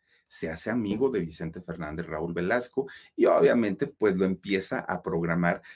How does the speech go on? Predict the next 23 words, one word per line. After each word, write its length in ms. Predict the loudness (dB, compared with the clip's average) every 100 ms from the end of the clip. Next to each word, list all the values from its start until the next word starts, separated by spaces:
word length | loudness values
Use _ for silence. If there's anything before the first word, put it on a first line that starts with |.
| -4
en 200 | 0 2
las 180 | 0 -2
diferentes, 720 | -6 0 2 2 2 0 0
eh, 440 | -2 0 2 0 2
lo-, 160 | 0
los 180 | 0 -2
diferentes 440 | -2 -2 -2 -4 -6
espacios 420 | -2 0 0 -2
musicales, 720 | -4 -4 -8 4 4 4 -2 -8 -20 -12 -4
incluyendo, 680 | 0 0 0 2 0 0 0
obviamente, 460 | -2 -2 -4 -8
siempre 360 | -8 -6 -6 -6
en 80 | -4
domingo, 460 | -4 -2 -2 -4 -10 -20 -12
a 120 | -8
Vicente 480 | -6 -6 -6 -6 -8
Fernández. 720 | -10 -6 -2 -2 -4 -8 -16 -20 _ _ _ _
Ahí 340 | 6 8 8 8
despunta 800 | 8 8 2 2 6 6 4
totalmente, 640 | 0 -2 0 0 -2 -10 -14
porque 360 | -10 -10 -10
quien 280 | -8 -4 -4
visitaba 600 | -6 -10 -6 -2 0 0